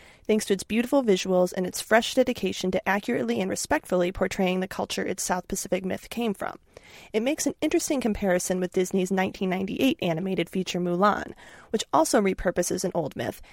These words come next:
and tells a very similar story to Moana's about a teenage girl respecting her culture's traditions, even though it means defying her family. But eighteen years have made a huge difference in how Disney deals with diversity, non-European cultures,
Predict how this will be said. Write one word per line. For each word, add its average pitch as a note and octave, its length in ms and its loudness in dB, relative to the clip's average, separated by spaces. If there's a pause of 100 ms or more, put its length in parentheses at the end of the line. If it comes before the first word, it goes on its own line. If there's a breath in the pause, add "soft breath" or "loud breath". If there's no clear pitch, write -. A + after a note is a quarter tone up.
(140 soft breath)
and G3+ 100 2
tells G3+ 180 4
a G3 40 2
very B3 260 2
similar A3 440 2
story F#3+ 420 0
to F#3+ 100 -4
Moana's F#3 580 0
about F3+ 240 2
a F3 60 -2
teenage A3+ 440 -4
girl G3+ 240 4
respecting A#3 540 -2
her G#3 140 -2
culture's F#3+ 400 -4
traditions, G3 640 -4
even G3+ 260 2
though F3 140 4
it F3+ 100 -2
means F3 240 -2
defying F3 400 -4
her F3+ 120 -10
family. - 460 -6 (560 loud breath)
But - 120 -2
eighteen D#4+ 380 2
years A#3 260 2
have G3+ 100 0
made F#3+ 220 2
a G#3+ 40 -4
huge A#3+ 380 -2
difference F#3+ 400 0
in G3 120 2
how F#3+ 160 2
Disney G3 360 0
deals F#3 300 0
with - 100 -8
diversity, A3 680 0 (360 loud breath)
non-European G#3 680 4
cultures, F3+ 560 -2